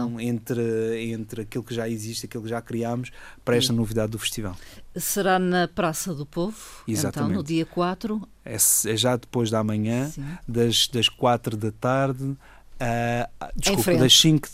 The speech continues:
Speaker 2: das cinco às oito da noite. Portanto, as, as finais vão ser das sete e meia, e aí é onde entram os D Js,
Speaker 1: Sim.
Speaker 2: das sete e meia às, às oito da noite.
Speaker 1: Eh, depois, eh, tudo segue para a Calheta, ou um, um...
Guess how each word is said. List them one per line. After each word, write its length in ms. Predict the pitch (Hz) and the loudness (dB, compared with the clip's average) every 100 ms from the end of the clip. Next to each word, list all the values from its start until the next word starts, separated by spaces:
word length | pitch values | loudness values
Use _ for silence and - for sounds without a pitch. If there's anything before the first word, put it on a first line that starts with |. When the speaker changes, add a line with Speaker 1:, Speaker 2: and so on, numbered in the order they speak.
| 208 | -6
Speaker 2:
das 260 | 151 123 | 4 6
cinco 260 | 170 156 - | 6 4 0
às 200 | 135 120 | 0 2
oito 160 | 147 147 | 2 2
da 80 | 127 | 0
noite. 260 | 101 90 - | 0 -4 -10
Portanto, 300 | - 113 135 | -2 0 2
as, 140 | 127 160 | 0 2
as 220 | 151 160 | 4 4
finais 400 | - 160 123 107 | 4 4 4 2
vão 140 | 113 | 0
ser 160 | 113 120 | -2 -2
das 180 | 113 - | -2 -2
sete 240 | 120 - | -2 0
e 40 | |
meia, 300 | 123 127 147 | 2 2 2
e 160 | 127 104 | 0 0
aí 320 | 104 110 110 | 0 0 0
é 60 | 107 | -2
onde 300 | 107 104 104 | -2 -2 -2
entram 240 | 104 107 | -4 -4
os 100 | 104 | -4
D 100 | 107 | -4
Js, 360 | 101 110 120 139 | -2 0 0 -2
Speaker 1:
Sim. 60 | 131 - - | -8 -14 -6
Speaker 2:
das 140 | 120 - | 0 0
sete 220 | 120 120 | 0 -2
e 20 | |
meia 360 | 117 117 120 120 | 0 0 -2 -4
às, 420 | 117 113 117 110 | -6 -6 -4 -6
às 220 | - 110 98 | -6 -8 -6
oito 160 | 87 135 | -8 -8
da 100 | 95 | -8
noite. 180 | 87 - - - - - | -8 -12 -16 -20 -20 -12
Speaker 1:
Eh, 380 | - 208 196 185 | -4 0 2 2
depois, 760 | 214 - 190 151 143 - - | -2 0 2 2 0 -4 -2
eh, 400 | 160 156 151 147 139 147 - - - - - - | 0 2 0 -2 -4 -10 -16 -20 -20 -20 -20 -6
tudo 180 | 214 - | -4 -4
segue 320 | - 190 180 - | -2 -2 -4 -8
para 360 | 185 170 170 - | -6 -2 -4 -4
a 80 | 175 | -4
Calheta, 500 | 180 151 131 - - | -2 -2 -4 -6 2
ou 240 | 185 170 - | 6 6 4
um, 320 | 208 190 175 - | -2 0 -4 -6
um... 500 | 175 165 151 143 | -6 -4 -6 -6